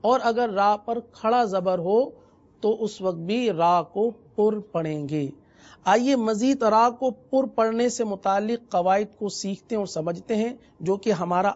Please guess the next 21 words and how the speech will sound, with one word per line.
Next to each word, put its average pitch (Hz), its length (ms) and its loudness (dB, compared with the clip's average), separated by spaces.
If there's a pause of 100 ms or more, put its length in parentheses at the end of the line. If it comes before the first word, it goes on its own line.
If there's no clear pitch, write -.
آج 175 300 0
کا 160 120 -6
سبق 139 400 -6
ہے۔ 139 60 -16 (500)
تو 180 80 -8
پیارے 220 300 4
مدنی 240 320 -4
منوں 247 420 -2 (100)
اور 220 180 2
مدنی 202 360 -4
چینل 175 340 -4
کے 175 160 -8
ناظرین، 165 540 -2 (760)
را 202 380 4
ساکن 220 600 0
سے 240 200 0
پہلے 220 460 0 (180)
حرف 220 380 -4
پر 240 220 -2
زبر 185 600 -2
یا 190 260 -2